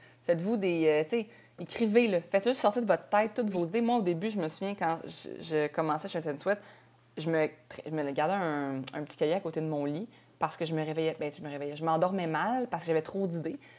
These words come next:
Mais de les écrire puis de faire du journaling, je trouve vraiment que c'est une bonne, un bon devoir parce que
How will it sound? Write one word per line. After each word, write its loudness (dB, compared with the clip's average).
Mais 2
de -2
les 2
écrire 0
puis -16
de -14
faire 0
du -6
journaling, -2
je -16
trouve -4
vraiment -2
que -6
c'est -4
une -2
bonne, 0
un -4
bon 0
devoir -2
parce -8
que 0